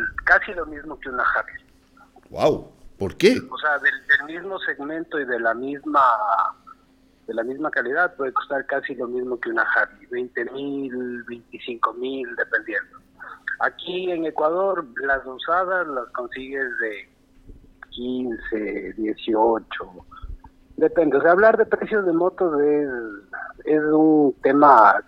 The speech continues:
Speaker 1: que a los motociclistas en general nos causa dolor en el bolsillo derecho, o la chequera algunos.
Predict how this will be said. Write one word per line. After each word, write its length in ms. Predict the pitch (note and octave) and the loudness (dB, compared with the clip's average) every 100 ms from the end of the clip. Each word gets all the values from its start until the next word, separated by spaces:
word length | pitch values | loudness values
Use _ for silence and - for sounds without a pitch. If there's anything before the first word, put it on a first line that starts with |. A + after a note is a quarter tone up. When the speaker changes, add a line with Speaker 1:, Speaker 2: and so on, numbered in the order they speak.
| - | -2
Speaker 1:
que 240 | B2 A2+ - | 0 4 6
a 60 | |
los 180 | B2 C3 | 6 6
motociclistas 800 | B2+ B2+ A#2+ B2 - C#3+ - D3 | 2 0 -2 -6 -4 -4 2 2
en 80 | B2+ | 2
general 380 | - A2+ A#2 B2+ | 0 2 6 6
nos 180 | C3 A2+ | 6 4
causa 600 | - B2 - C3 A2 F#2+ - - - - - - | 4 4 8 8 10 8 4 -2 -2 -4 -4 0
dolor 460 | B2+ C#3 C#3+ D3+ | 4 6 6 6
en 120 | D3+ | 6
el 360 | C#3 A#2+ G#2+ G2+ | 6 4 0 0
bolsillo 480 | - A#2+ - C3+ C3+ | 2 2 2 0 2
derecho, 420 | B2 B2 A#2 - - - _ _ _ _ _ _ | 4 4 2 0 -12 -14 _ _ _ _ _ _
o 140 | - | 0
la 180 | B2 C#3+ | 4 4
chequera 420 | - A#2 C3+ C3 | 2 0 2 6
algunos. 380 | A#2+ A2 A#2 A#2 | 6 6 4 2